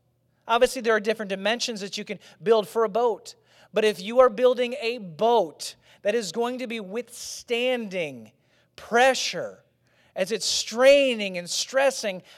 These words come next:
back and forth, there are dimensions that sea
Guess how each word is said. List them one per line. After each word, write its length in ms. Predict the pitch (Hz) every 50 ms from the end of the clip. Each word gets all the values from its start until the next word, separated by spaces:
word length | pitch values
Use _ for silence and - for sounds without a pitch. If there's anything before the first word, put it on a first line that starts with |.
| - _
back 420 | 156 147 220 240 247 254 247 - 226
and 140 | 202 190
forth, 460 | - - - 269 277 247 220 202 - - - - - _
there 160 | - 226 247 262
are 140 | 262 269
dimensions 1300 | 254 208 233 262 240 240 240 254 285 349 403 392 - - - 220 190 165 170 202 240 254 233 - - - - _ _ _ _ _ _ _ _ _ _ _ _ _ _ _ _ _ _ _ _ _ _ _ _ _ _ _ _ _ _
that 220 | - 220 226 226 -
sea 640 | - - - 277 277 277 285 277 262 226 202 190